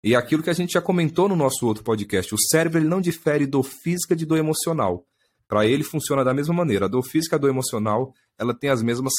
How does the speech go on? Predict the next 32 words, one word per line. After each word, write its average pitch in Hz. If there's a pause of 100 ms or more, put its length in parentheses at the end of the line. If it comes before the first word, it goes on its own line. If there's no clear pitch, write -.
características, 127
as 98
mesmas 135
manifestações 131 (420)
no 117
que 110
diz 107
respeito 113
à 117
estrutura 110
cerebral. 113 (380)
Em 135
resumo, 165
os 147
autores 156
viram 160
o 165
seguinte, 143
que -
a 156
inveja, 156
do 139
ponto 127
de 123
vista 110
cerebral, 147 (360)
ela 170
age 143
numa 170
região 131
que -
dói. 185